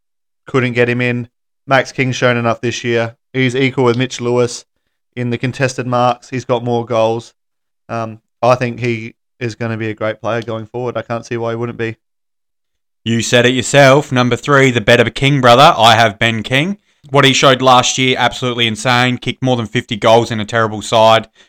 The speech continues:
Speaker 2: Can't wait to see what he does in the next five years. Gold Coast are gonna get better and better. He's gonna kick bucket loads of goals for them. Mobile, big key forward, can clunk him. He's real good below his, below his knees. He's just ready to go. Best, gonna be the best key forward in the A F L in the next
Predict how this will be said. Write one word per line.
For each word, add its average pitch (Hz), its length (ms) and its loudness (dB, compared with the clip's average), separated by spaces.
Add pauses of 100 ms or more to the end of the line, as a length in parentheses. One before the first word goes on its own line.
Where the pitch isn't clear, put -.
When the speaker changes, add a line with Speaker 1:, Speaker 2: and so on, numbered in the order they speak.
Speaker 2:
Can't 127 240 2
wait 120 220 2
to 113 80 -14
see 123 140 -4
what 113 160 -2
he 113 100 -4
does 110 240 0
in 107 80 -6
the 110 80 -4
next 113 220 -4
five 110 280 0
years. 123 320 0
Gold 120 280 0
Coast 123 260 -2
are 120 60 -4
gonna 113 160 -4
get 113 180 -2
better 110 200 0
and 107 120 -2
better. 123 340 2 (360)
He's 113 160 0
gonna 117 180 -4
kick 113 280 -10 (420)
bucket 123 280 4
loads 120 220 0
of 117 80 -8
goals 110 300 0
for 107 80 -10
them. 107 320 -2 (420)
Mobile, 139 600 6
big 131 200 -4
key 139 200 -2
forward, 135 520 0
can 120 200 -6
clunk 139 340 0
him. 135 300 0
He's 120 220 -6
real 135 300 -2
good 131 220 -2
below 123 320 2
his, 117 260 -6 (160)
below 120 220 2
his 113 160 -2
knees. 117 460 -2
He's 123 220 -4
just 113 280 -2
ready 113 260 -2
to 101 60 -6
go. 107 260 0
Best, - 300 -6 (100)
gonna 135 140 0
be 123 100 2
the 110 60 -6
best 117 200 -4
key 117 140 -8
forward 113 220 -6
in 107 80 -6
the 98 60 -4
A 101 100 -4
F 98 160 -8
L 101 120 -4
in 98 60 -8
the 98 80 -8
next 98 300 -12